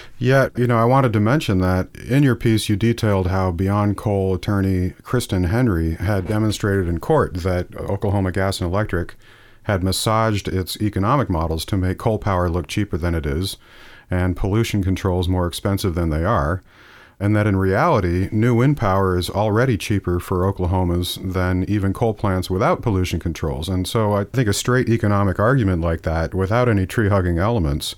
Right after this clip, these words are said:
resonates well, even in dark red states. And as you point out, we've seen similar things happening with the Green Tea Party in Georgia supporting solar over nuclear and coal plants.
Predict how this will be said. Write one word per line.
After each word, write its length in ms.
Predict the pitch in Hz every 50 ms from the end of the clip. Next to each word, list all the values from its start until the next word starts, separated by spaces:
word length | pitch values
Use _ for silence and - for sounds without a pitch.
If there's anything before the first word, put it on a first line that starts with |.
| - - - - - - - - - -
resonates 500 | - 107 110 101 - 104 101 95 92 -
well, 320 | - 98 113 131 104 85 92
even 220 | 101 101 104 98
in 320 | 92 90 92 92 87 71 - -
dark 260 | 101 95 95 92 -
red 180 | 113 127 139 131
states. 380 | - - 82 69 76 - -
And 160 | 95 95 87
as 240 | - 82 101 107 92
you 80 | 90 85
point 260 | - - 101 90 95
out, 220 | 110 117 104 76
we've 160 | 73 90 92 -
seen 240 | - - 95 90
similar 320 | - - 113 104 104 95 90
things 300 | - - 95 92 90 -
happening 420 | 95 90 90 - 95 92 90 90
with 200 | 92 90 85 -
the 60 | -
Green 300 | 80 76 90 92 92 90
Tea 160 | - - 101 90
Party 340 | - 92 90 92 90 82
in 120 | 78 80 78
Georgia 400 | - 110 107 104 101 95 95 95
supporting 500 | - - 80 - - 92 87 85 85 82
solar 480 | - - 139 131 131 98 85 85 87
over 400 | 90 95 87 92 87 85 87 87 80 -
nuclear 420 | 95 101 101 - 101 90 82 80
and 80 | 80 -
coal 220 | - 123 120 113
plants. 480 | - - 107 101 101 98 - - -